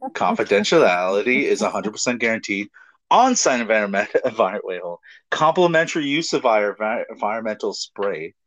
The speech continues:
Speaker 2: Head checks for the whole family. <laughs> A certified letter that can be taken to your school,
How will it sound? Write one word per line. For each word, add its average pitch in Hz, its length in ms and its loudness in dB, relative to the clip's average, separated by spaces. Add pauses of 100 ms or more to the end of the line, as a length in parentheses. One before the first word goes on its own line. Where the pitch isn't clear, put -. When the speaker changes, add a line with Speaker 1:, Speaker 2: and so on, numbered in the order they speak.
(360)
Speaker 2:
Head 202 200 2
checks - 300 0
for 139 120 -2
the 123 140 0
whole 143 260 0
family. 117 760 -4 (480)
<laughs> 294 80 0 (1400)
A 151 80 2
certified 170 880 2
letter 135 300 0
that 127 180 -6
can 127 120 -18
be 117 40 -14
taken 127 320 -10
to 143 60 -12
your 143 160 -6
school, - 380 -8